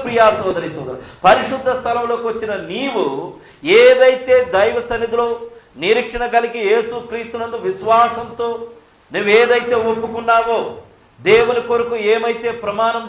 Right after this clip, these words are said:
చేసావో, దేవుని కొరకు ఏదైతే వాగ్దానం చేసావో, దాని నిశ్చయముగా నీకు ఇవ్వబడిన రక్షణ అనే వస్త్రాన్ని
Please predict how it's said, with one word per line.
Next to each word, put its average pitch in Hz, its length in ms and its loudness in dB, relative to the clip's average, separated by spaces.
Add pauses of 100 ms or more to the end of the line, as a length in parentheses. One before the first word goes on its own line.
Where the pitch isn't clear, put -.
చేసావో, 226 480 -4 (640)
దేవుని 226 500 4
కొరకు 233 260 -4 (140)
ఏదైతే 233 340 2 (160)
వాగ్దానం 226 460 2 (100)
చేసావో, 226 460 -4 (580)
దాని 202 260 4 (140)
నిశ్చయముగా 233 680 2 (680)
నీకు 214 280 -4
ఇవ్వబడిన 233 400 0 (160)
రక్షణ 214 380 -2 (100)
అనే 233 140 -2 (100)
వస్త్రాన్ని 226 640 -2